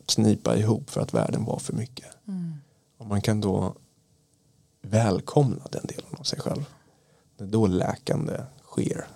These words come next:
Speaker 2: Mm.
Speaker 1: Så
Speaker 2: Men gud vad fint, det är verkligen så.
Speaker 1: Mm. Så det var några av de <laughs> aspekterna som hände mig. Jag
Speaker 2: Mm.
Speaker 1: minns väldigt tydligt,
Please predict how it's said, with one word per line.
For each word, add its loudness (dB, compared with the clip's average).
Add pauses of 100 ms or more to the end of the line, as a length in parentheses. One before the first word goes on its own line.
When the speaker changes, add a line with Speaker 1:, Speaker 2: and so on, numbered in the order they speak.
(140)
Speaker 2:
Mm. -8 (1900)
Speaker 1:
Så 2
Speaker 2:
Men 6
gud 4
vad 4
fint, 0
det 0
är 0
verkligen -2
så. -12 (400)
Speaker 1:
Mm. -10 (2250)
Så 4
det 6
var 6
några 4
av -2
de 0 (300)
<laughs> -20
aspekterna 6
som 2
hände 10
mig. 10
Jag 8
Speaker 2:
Mm. 10
Speaker 1:
minns 8
väldigt 6
tydligt, 2